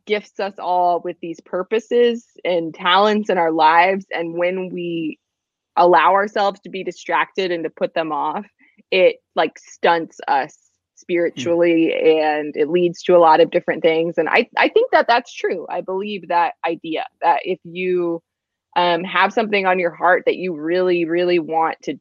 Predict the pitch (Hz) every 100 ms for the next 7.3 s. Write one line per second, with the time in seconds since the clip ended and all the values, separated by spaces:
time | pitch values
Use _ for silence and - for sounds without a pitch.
0 | - 160 165 143 127 - 180 220 240 226
1 | 208 196 196 175 165 175 190 190 - -
2 | 175 180 202 190 208 226 208 202 _ -
3 | 233 415 151 _ _ _ 190 196 180 170
4 | 156 156 _ _ - - - 220 208 208
5 | 262 277 240 220 - 185 247 262 233 190
6 | 180 - 202 226 214 185 175 180 160 -
7 | 156 151